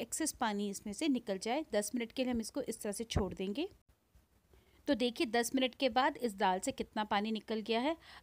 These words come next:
अगर आप इस पानी के साथ इस दाल को पीस लेते तो आपका बैटर काफ़ी लूज़ हो जाता, काफ़ी पतला बैटर बनता। तो आप इस तरह से दो बैचेस में इस दाल को पीसें और अगर ज़रूरत पड़े तो एक से दो चम्मच पानी डालें। तो हमारी दाल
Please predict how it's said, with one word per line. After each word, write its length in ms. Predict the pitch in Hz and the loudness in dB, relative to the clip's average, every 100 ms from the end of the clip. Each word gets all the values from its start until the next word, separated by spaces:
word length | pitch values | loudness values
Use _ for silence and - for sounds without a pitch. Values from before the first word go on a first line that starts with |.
| - | 0
अगर 220 | 247 294 | 4 6
आप 140 | 285 | 6
इस 100 | 302 | 2
पानी 320 | - 220 202 247 | 2 2 2 0
के 120 | 294 | 0
साथ 280 | 269 208 233 | 0 0 0
इस 80 | |
दाल 240 | 202 185 180 | 2 0 2
को 120 | - | -4
पीस 340 | - 240 269 233 | -4 -2 -2 0
लेते 280 | 214 247 | 0 0
तो 120 | 262 - | 0 0
आपका 320 | 196 - 220 | -2 -4 -6
बैटर 400 | 190 196 190 247 | -2 -2 -2 -4
काफ़ी 280 | 254 - 240 | -2 -4 -2
लूज़ 340 | 214 208 240 247 | -2 -2 0 0
हो 80 | 208 | 2
जाता, 340 | 202 175 233 | 0 -2 -4
काफ़ी 280 | 247 190 247 | -2 -6 -4
पतला 300 | - - 226 | -8 -4 -2
बैटर 280 | 214 185 202 | -2 -2 -4
बनता। 400 | 190 180 170 294 415 - - - _ | -4 -4 -2 -2 -2 -16 -20 -20 _
तो 60 | 254 | 2
आप 200 | 240 262 | 2 0
इस 160 | 285 | -2
तरह 160 | - 294 | 2 2
से 140 | 294 254 | 2 2
दो 180 | 240 233 | 2 4
बैचेस 420 | 214 - 226 214 | 0 0 -4 -2
में 300 | 226 269 285 | 0 0 -2
इस 180 | 214 - | -4 0
दाल 200 | 180 180 | 0 0
को 160 | - | -4
पीसें 480 | 240 185 185 262 330 - | -6 -6 -4 2 2 2
और 220 | 214 208 - _ | 0 -2 -4 _
अगर 160 | 233 254 | 0 2
ज़रूरत 320 | 226 277 302 | 2 0 0
पड़े 160 | 254 269 | 0 2
तो 180 | - 240 | 0 0
एक 180 | 233 208 | -2 -2
से 140 | - 240 | -4 0
दो 260 | 262 320 311 | 2 0 0
चम्मच 260 | 233 208 233 | -2 -2 -2
पानी 320 | 208 185 196 | 0 0 0
डालें। 320 | 185 180 233 359 - _ _ _ _ _ | 0 0 0 -4 -8 _ _ _ _ _
तो 60 | 277 | 2
हमारी 320 | 269 240 254 | 4 4 6
दाल 220 | 262 247 | 6 6